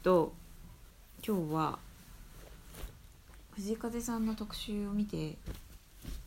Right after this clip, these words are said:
一つ、なんか、諦めという感情になったという話をします。えっと、藤井風さん、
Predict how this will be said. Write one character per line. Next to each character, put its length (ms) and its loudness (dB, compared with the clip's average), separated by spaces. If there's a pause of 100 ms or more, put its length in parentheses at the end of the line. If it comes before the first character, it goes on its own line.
(140)
一 220 -2
つ、 160 -6 (260)
な 80 0
ん 60 0
か、 280 -4
諦 160 2 (120)
め 260 4 (260)
と 140 2
い 120 6
う 40 2
感 280 2
情 180 2
に 180 4
な 80 4
っ 100 0
た 120 -6
と 140 -4
い 40 0
う 60 -2
話 300 -2
を 40 -2
し 160 -2
ま 100 -8
す。 200 -14 (2500)
え 60 -2
っ 60 -2
と、 200 0
藤 220 -2
井 60 2
風 280 -2
さ 180 0
ん、 360 2